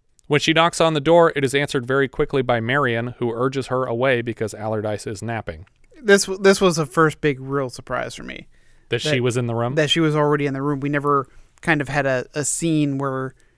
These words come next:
Speaker 2: where the door unlocks or to give us any kind of an impression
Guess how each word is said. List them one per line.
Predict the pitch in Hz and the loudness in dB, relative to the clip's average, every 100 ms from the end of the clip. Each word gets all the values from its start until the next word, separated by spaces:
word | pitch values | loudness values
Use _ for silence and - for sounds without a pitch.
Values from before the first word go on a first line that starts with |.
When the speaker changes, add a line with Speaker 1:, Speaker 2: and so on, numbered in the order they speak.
| _ _ _ - | _ _ _ -2
Speaker 2:
where | 156 | 0
the | 139 | 0
door | 135 151 143 | 2 4 4
unlocks | 135 131 139 135 - | 2 2 2 2 -4
or | - 147 139 131 127 127 - - | -6 -6 -4 -6 -8 -12 -14 -8
to | - | 0
give | 170 | 0
us | 156 | 2
any | 165 156 | 0 2
kind | 156 | 2
of | 143 | 0
an | 143 | -4
impression | 135 156 151 151 139 127 | 0 2 2 0 -4 -6